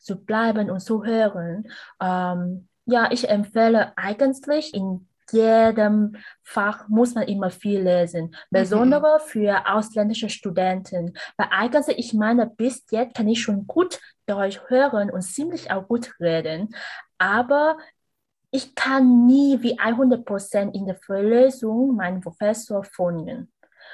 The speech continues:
Speaker 1: Und
Speaker 2: Okay.
Speaker 1: ja, daher muss ich immer am Abend weiter die Bücher lesen.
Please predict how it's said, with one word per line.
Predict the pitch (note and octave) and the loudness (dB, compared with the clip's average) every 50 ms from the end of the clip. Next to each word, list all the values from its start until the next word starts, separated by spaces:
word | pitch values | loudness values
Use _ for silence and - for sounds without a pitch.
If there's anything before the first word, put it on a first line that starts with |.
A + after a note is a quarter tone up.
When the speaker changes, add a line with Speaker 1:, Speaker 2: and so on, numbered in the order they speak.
| - - - | -20 -8 -4
Speaker 1:
Und | A3 G3+ | -2 0
Speaker 2:
Okay. | F#3+ F#3+ F#3 F3 E3+ F3 F#3+ G#3+ C4 - _ _ _ _ _ | 0 0 -2 -2 -4 -4 -4 -6 -8 -12 _ _ _ _ _
Speaker 1:
ja, | - A3 G#3+ G#3+ G3+ | -4 -2 -2 -2 -2
daher | G3 - A3 A#3 B3+ C#4 - A3+ A#3 G#3+ G#3 G#3+ A#3 | 0 0 2 2 2 2 0 0 0 0 2 2 2
muss | A3+ A#3 B3 B3 - - | 4 4 2 2 0 -4
ich | A#3 A3+ - | -8 -6 -6
immer | - G3 F#3+ - - | -6 -6 -6 -6 -6
am | F3+ F3+ - | -6 -10 -10
Abend | - F#3+ G3+ A3 A3+ A#3 C4 C4+ C#4+ C#4+ C#4 G#3+ | -8 -4 -4 -4 0 0 2 2 2 0 -2 -6
weiter | F#3+ F3+ F#3 F#3 F#3 - F#3 | -6 -8 -8 -8 -8 -12 -12
die | - E3+ | -12 -12
Bücher | - _ A3 A3+ A#3+ B3 A#3+ B3+ | -10 _ -2 -2 -2 0 0 0
lesen. | B3 A#3 A3+ A3+ A#3 A#3+ B3 B3 C4 A#3+ A#3+ | 0 0 0 0 0 0 0 -2 -4 -6 -6